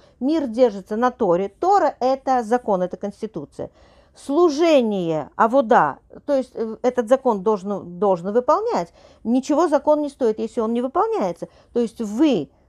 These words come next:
э, г-, утверждаете, что мир держится на законе, на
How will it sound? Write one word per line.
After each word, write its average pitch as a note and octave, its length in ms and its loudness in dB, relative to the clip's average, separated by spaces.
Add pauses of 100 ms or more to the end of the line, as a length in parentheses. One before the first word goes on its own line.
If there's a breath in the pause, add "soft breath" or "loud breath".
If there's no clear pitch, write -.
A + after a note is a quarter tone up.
(100)
э, F3 520 -6
г-, F#3+ 240 2
утверждаете, A#3+ 640 0
что - 160 -4
мир C#4 200 0
держится G3+ 360 -2
на B3+ 160 0
законе, G3+ 640 0 (440 soft breath)
на A#3+ 480 2